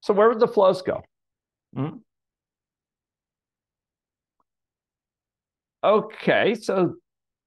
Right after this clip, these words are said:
so, okay, this is, this is good. I like this discussion. Okay, begin it, never smoker. Okay, okay, so I'm hearing, I'm hearing something like this. Yeah.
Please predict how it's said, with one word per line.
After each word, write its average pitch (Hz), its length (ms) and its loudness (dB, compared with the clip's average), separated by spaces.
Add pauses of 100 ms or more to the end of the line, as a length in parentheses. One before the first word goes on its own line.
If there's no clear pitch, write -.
(480)
so, 165 500 -2 (3000)
okay, 170 340 -2
this 214 240 -6
is, - 260 -14 (160)
this - 180 -20
is - 140 -12
good. 175 300 0
I 277 80 0
like 165 260 -2
this 180 180 -6
discussion. 190 760 -6 (320)
Okay, - 180 0
begin 147 360 2
it, 226 120 -4
never 165 240 0
smoker. 165 680 -2
Okay, 156 440 0
okay, 151 320 -4
so 170 220 -8
I'm 151 120 -10
hearing, 160 440 -8 (320)
I'm 143 120 -10
hearing 156 300 -2
something 165 380 -6
like 170 280 -2
this. 143 520 -4
Yeah. 156 420 -6